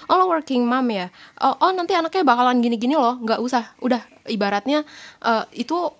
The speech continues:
kita hargai pilihan orang. Kalau misalnya nanti, eh, ada hal-hal yang kira-kira kita bisa kasih, eh, saran ke working mom ataupun, eh, m-, eh, f-, full time mom, itu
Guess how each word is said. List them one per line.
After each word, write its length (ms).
kita 240
hargai 240
pilihan 400
orang. 320
Kalau 240
misalnya 640
nanti, 480
eh, 480
ada 320
hal-hal 480
yang 160
kira-kira 320
kita 240
bisa 160
kasih, 480
eh, 160
saran 400
ke 180
working 400
mom 240
ataupun, 800
eh, 320
m-, 480
eh, 240
f-, 160
full 240
time 240
mom, 200
itu 400